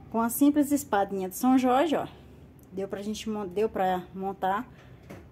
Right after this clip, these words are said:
dois arranjinhos muito bonitinhos com Sansevierias. Ó, o primeiro, o primeiro arranjinho ficou assim, com três tipos de, de espadinha, ó. A espadinha prata,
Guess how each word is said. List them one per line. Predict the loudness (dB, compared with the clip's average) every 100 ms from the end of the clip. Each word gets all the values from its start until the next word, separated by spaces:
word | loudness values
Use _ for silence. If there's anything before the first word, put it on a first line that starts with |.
| -20 -6 0
dois | 2 2
arranjinhos | 0 0 -2 -2 0
muito | 2 4
bonitinhos | 8 8 6 2 2 0 -12 -20 -20 -20 -20 -20 -6
com | -2 0 -2 -6 -20 -20 -20 -18
Sansevierias. | -6 -4 2 4 4 2 0 0
Ó, | 0
o | 2
primeiro, | 0 2 2 0
o |
primeiro | -4 -2 0 0
arranjinho | 2 0 0 -4
ficou | 0 -2
assim, | 0 -2 -2
com | -2
três | -2 -2 -2
tipos | -4 -8 -6 -6
de, | -2 2 2 0 -4
de | -10
espadinha, | -2 2 2 0 4 4 4
ó. | -2 -16 -20 -20 -20 -20 -20 -20 -12
A | -10
espadinha | 0 0 2 2
prata, | 2 4 4 4 4